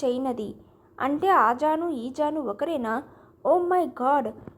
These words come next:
నువ్వు ఆ జానువా?" చాలా హ్యాపీ ఫీల్ అవుతాడు. గబగబా జాను దగ్గరికెళ్ళి నిద్రపోతున్న జానుని గట్టిగా హగ్ చేసుకుంటాడు.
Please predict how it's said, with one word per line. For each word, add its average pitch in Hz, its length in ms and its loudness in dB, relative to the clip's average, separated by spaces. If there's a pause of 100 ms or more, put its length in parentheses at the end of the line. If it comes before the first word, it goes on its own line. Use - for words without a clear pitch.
(140)
నువ్వు 381 240 2
ఆ 262 180 4
జానువా?" 254 640 0 (440)
చాలా 320 160 2
హ్యాపీ 269 420 0
ఫీల్ 311 220 -2
అవుతాడు. 240 460 -2 (500)
గబగబా 349 380 2
జాను 285 380 0
దగ్గరికెళ్ళి 254 680 -6 (320)
నిద్రపోతున్న 370 640 0
జానుని 254 480 0
గట్టిగా 294 500 -4
హగ్ 311 360 -6
చేసుకుంటాడు. 240 680 -2